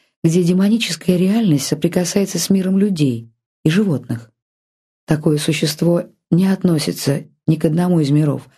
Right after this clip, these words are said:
поскольку перемещается — между всеми тремя: миром людей, животных и демонов.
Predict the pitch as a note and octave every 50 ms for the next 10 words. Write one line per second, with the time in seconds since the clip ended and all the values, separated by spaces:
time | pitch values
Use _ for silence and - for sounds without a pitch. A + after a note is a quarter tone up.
0 | _ _ _ _ _ - D3+ D3+ - F3+ E3 D3+ - D#3 D#3 E3 D#3 D#3+ E3 E3
1 | E3+ - A3 A3+ G#3+ F3 - - - C#3 C#3+ - - _ _ _ _ _ _ _
2 | _ _ _ - F#3+ F#3 E3+ F3+ G3 - - - G#3+ G#3 G3 G3+ F3 F3+ E3 C#3+
3 | C3+ A#2+ A#2 A#2+ - _ _ - E3+ E3+ E3 D#3 D3 D3 D3+ D#3 D3 E3 G#3 A3
4 | A#3 A#3+ A#3 _ _ _ _ _ _ - D3 C3+ C3+ C#3 E3 F#3+ G3 G3+ D#3+ C#3
5 | B2 - - _ _ _ _ _ _ _ _ - F3 F3+ F3 F3 E3+ C#3 A#2+ A#2
6 | A2+ A2+ A#2 - _